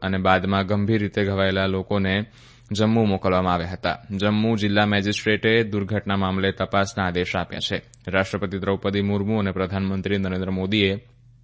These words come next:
મૃતકોના પરિવાર પ્રત્યે સંવેદના વ્યક્ત કરી છે. પ્રધાનમંત્રી મોદીએ મૃતકના પરિવારજનોને બે લાખ રૂપિયા, જ્યારે ઈજાગ્રસ્તોને પચાસ હજારની સહાય જાહેર કરી છે.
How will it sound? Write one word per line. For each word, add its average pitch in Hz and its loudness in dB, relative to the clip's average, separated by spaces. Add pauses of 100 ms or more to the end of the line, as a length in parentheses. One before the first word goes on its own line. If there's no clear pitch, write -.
(480)
મૃતકોના 110 2
પરિવાર 95 2
પ્રત્યે 98 0
સંવેદના 92 -2
વ્યક્ત 92 -6
કરી 90 -10
છે. 101 0 (580)
પ્રધાનમંત્રી 107 2
મોદીએ 107 2 (420)
મૃતકના 113 2
પરિવારજનોને 98 0
બે 95 2
લાખ 98 2
રૂપિયા, 104 2
જ્યારે 92 0
ઈજાગ્રસ્તોને 95 0
પચાસ 101 0
હજારની 90 -4
સહાય 92 -4
જાહેર 90 -6
કરી - -12
છે. - -8